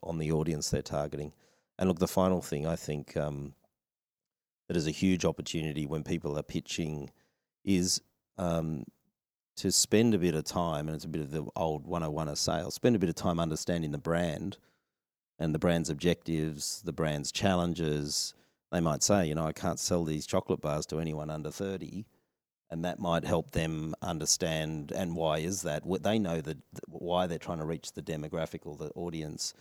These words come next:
and then going back in and being able to replay the pitch deck in the context of the brand's objectives completely changes the value of the pitch, rather than coming in with a white label pitch about the, the industry and the, whatever it is, the team, the league, the,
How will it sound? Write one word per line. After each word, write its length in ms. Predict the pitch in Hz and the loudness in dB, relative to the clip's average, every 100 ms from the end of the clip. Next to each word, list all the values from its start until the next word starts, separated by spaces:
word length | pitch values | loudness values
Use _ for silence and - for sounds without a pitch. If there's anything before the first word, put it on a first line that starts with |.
| _ _ - | _ _ -2
and 100 | 87 | 0
then 140 | 85 | 2
going 240 | 98 110 | 4 4
back 200 | 98 78 | 2 0
in 140 | 104 98 | 0 0
and 80 | 80 | 0
being 160 | 85 | -2
able 160 | 85 76 | -4 -4
to 60 | |
replay 760 | 76 78 92 87 - - 90 90 | -4 -2 0 0 -4 -2 0 0
the 80 | 82 | -4
pitch 340 | - 87 - | -4 -6 -6
deck 380 | 87 73 73 - _ _ _ _ _ - | -4 -4 -6 -14 _ _ _ _ _ -6
in 60 | |
the 80 | 82 | -6
context 480 | - 95 85 82 - | -2 -2 0 -4 -6
of 80 | 71 | -10
the 80 | 78 | -4
brand's 400 | 82 82 101 85 | -2 0 0 -2
objectives 560 | 69 76 - 82 73 | -6 -8 -8 -8 -8
completely 560 | - 92 - 143 - 87 | -6 -10 0 2 2 -2
changes 540 | - 87 90 80 73 | -2 -2 -2 -4 -4
the 80 | 87 | -4
value 280 | 76 80 76 | -2 -2 -2
of 60 | |
the 80 | 73 | -6
pitch, 340 | - 101 - - | -4 -4 -4 -6
rather 320 | 85 78 73 | -4 -4 -6
than 240 | 78 76 73 - - | -6 -8 -10 -14 -12
coming 220 | 87 87 | -8 -6
in 140 | 82 | -4
with 100 | 76 | -4
a 60 | 78 | -6
white 280 | 73 73 - | -4 -4 -4
label 300 | 76 69 71 | -8 -8 -10
pitch 320 | - 73 - | -10 -8 -8
about 300 | 73 69 65 | -6 -6 -6
the, 200 | 73 67 _ _ _ _ - | -8 -10 _ _ _ _ -4
the 120 | 87 | 0
industry 520 | 82 76 - 80 69 | 0 0 -2 -4 -4
and 200 | 71 69 69 | -4 -4 -6
the, 260 | 69 67 85 - | -6 -6 -10 -14
whatever 420 | - 76 78 71 | -12 -6 -4 -4
it 80 | 71 | -6
is, 140 | 64 | -8
the 100 | - | -8
team, 280 | - - 76 | -4 -2 -2
the 100 | 71 | -4
league, 380 | 73 73 71 71 | -4 -4 -4 -10
the, 320 | - - 87 | -12 -12 -12